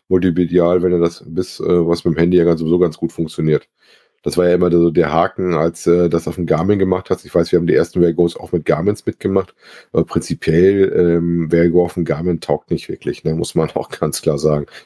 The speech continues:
Das ist was für Handy-Cachen. Und für, nimm mal doch das Akku-Pack mit. Also ich muss wirklich gerade vorhin vergessen zu erzählen,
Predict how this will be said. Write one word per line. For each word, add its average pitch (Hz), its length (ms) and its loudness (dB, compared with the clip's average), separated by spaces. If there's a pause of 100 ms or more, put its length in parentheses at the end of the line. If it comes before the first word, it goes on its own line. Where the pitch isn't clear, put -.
Das 78 200 -2
ist - 160 -10
was - 160 -2
für 80 100 2
Handy-Cachen. 76 840 -2 (680)
Und 117 180 2
für, 110 500 2 (100)
nimm 113 180 -8
mal 110 100 0
doch 104 160 -2
das 92 180 -6
Akku-Pack - 420 -12
mit. 85 160 -10
Also 87 140 -8
ich - 140 -12
muss 104 100 -4
wirklich 92 220 -2
gerade 101 260 0
vorhin 92 380 -4
vergessen 92 280 -2
zu 95 60 -2
erzählen, 92 260 -2